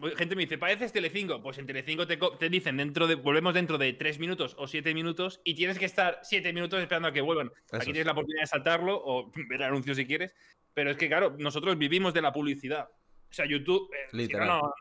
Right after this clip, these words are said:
Speaker 1: si no, no po-, no nos podríamos dedicar a esto. Yo empiezo mis vídeos en negativo a muerte.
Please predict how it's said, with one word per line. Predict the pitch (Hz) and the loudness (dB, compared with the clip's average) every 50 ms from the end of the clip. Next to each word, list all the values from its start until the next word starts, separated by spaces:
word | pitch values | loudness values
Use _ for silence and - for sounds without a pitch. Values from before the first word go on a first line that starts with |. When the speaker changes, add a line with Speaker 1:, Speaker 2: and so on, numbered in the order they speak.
| - _ _ - - _ | -14 _ _ -20 -20 _
Speaker 1:
si | - 165 | -2 0
no, | 170 202 | 2 4
no | 214 196 | 4 4
po-, | 160 185 | 4 4
no | 175 170 | 2 4
nos | 165 165 160 | 2 2 2
podríamos | 165 151 156 156 151 147 | 2 2 4 4 2 2
dedicar | 147 135 135 127 131 | 0 0 0 0 0
a | 156 | -2
esto. | 165 - - - | -2 -4 -8 -4
Yo | 135 147 151 | -2 -2 2
empiezo | 165 208 196 202 202 190 | 2 2 4 4 4 4
mis | 180 165 | 4 4
vídeos | 151 170 175 196 202 - | 2 2 2 2 2 2
en | 190 165 | 2 0
negativo | 156 143 135 131 - 151 160 185 | 0 0 -2 -2 -2 0 0 0
a | 156 | 0
muerte. | 151 185 - - - 113 - | 0 -2 -4 -4 -10 -16 -20